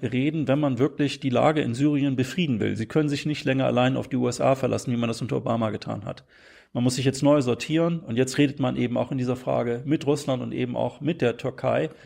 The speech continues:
Wohin das Ganze führt, muss man abwarten. Das war jetzt ein Treffen, es wird weitere Treffen geben, aber man redet hier eben miteinander. Und es ist ja auch ganz gut, dass es diesen Pragmatismus gibt, ungeachtet der großen Verwerfungen, denn nur über diesen Pragmatismus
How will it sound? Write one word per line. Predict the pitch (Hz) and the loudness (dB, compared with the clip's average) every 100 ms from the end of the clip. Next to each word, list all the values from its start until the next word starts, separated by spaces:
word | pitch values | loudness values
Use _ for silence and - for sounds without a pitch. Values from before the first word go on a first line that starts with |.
| - - | -12 2
Wohin | 151 | 4
das | 165 - | 4 2
Ganze | 139 135 131 | 0 -2 -6
führt, | - 190 185 | 2 2 2
muss | 127 127 | -4 -4
man | 120 | -2
abwarten. | 143 - - 127 131 147 123 | -4 -6 -2 4 4 4 -2
Das | 113 - | -6 0
war | 120 | 0
jetzt | 120 110 - _ | 0 -4 -12 _
ein | 147 170 180 | 2 2 2
Treffen, | - 151 151 143 | 0 0 0 -2
es | 120 | -4
wird | 131 123 | -4 2
weitere | 123 165 135 143 | 4 4 2 -4
Treffen | - 135 139 127 | 0 -2 -2 -2
geben, | 120 123 131 131 - - - | -2 -2 -4 -8 -20 -20 -2
aber | 131 | 2
man | 139 143 | 4 4
redet | 120 147 170 | 4 4 4
hier | - 120 | 0 -4
eben | 123 120 | -4 -4
miteinander. | 120 123 135 120 127 143 151 156 - - | -6 -4 -4 -2 -2 0 0 -2 -20 -4
Und | 139 | -2
es | 170 | 0
ist | 170 | 2
ja | 175 | 2
auch | 165 | 2
ganz | - 151 - | 2 0 2
gut, | 202 160 | -2 0
dass | 127 | -2
es | 131 | -2
diesen | - 143 | -2 -2
Pragmatismus | 143 147 139 127 165 - 135 - | -2 -2 -2 -2 -4 -2 -4 -4
gibt, | 139 - - | -10 -12 -10
ungeachtet | - 175 156 131 - 143 131 | -2 0 2 0 0 -2 0
der | 120 | 0
großen | 127 147 143 139 123 123 | 2 0 0 -2 -2 -4
Verwerfungen, | - 123 127 160 165 120 117 131 127 | 0 2 6 4 2 -2 0 -2 -2
denn | 120 127 | 0 2
nur | 151 160 151 | 2 2 0
über | - 127 | 0 2
diesen | 135 139 | 2 0
Pragmatismus | 135 123 120 - 156 - 113 - | 0 -2 -2 -2 -4 -2 -4 -4